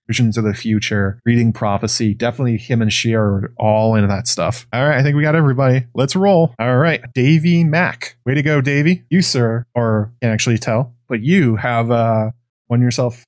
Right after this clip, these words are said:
a free t-shirt from my Threadless shop. So after the, you can do it now or after the stream ends, send me a message on Twitter via D M, or you can email me at ask joe magician at gmail dot com, and, uh, I will send you a code that you can use at my Threadless shop. Way to go, buddy. So yeah, that's,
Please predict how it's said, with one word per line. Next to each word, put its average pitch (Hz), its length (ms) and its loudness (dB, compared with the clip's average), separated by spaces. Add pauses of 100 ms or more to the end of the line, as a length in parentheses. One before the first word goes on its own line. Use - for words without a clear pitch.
a 117 400 -2
free 131 140 -4
t-shirt - 400 -10
from 117 160 -4
my 113 120 -4
Threadless 113 340 -4
shop. 131 280 -4
So 117 280 0 (360)
after 143 540 0
the, 123 440 0 (280)
you 123 40 -4
can 131 100 2
do 131 120 2
it 120 80 2
now 120 300 0
or 85 160 -4
after 117 180 -4
the 113 60 0
stream 117 260 -2
ends, 143 320 2
send 123 160 2
me 120 80 4
a 117 60 4
message 120 440 0 (420)
on 110 160 -2
Twitter 139 340 -2
via 117 220 0
D 120 180 0
M, 139 180 2
or 127 60 4
you 107 80 4
can 113 220 -2
email 127 340 4
me 120 180 2
at 101 140 -2
ask 120 340 -8
joe 120 160 -2
magician 120 440 0
at 107 100 0
gmail 113 380 -2
dot 107 160 -4
com, 127 320 -2 (160)
and, 107 360 -2
uh, 107 280 0
I 107 120 -2
will 107 80 -2
send 113 220 -2
you 107 100 2
a 101 60 0
code 143 320 0
that 117 80 -4
you 110 160 -4
can 113 160 -10 (220)
use 110 120 0
at 98 60 -2
my 104 100 -2
Threadless 95 360 -2
shop. - 400 -6
Way 143 60 0
to 131 40 0
go, 117 100 2
buddy. 139 220 0 (120)
So 113 200 -16
yeah, 120 140 0
that's, 117 160 -4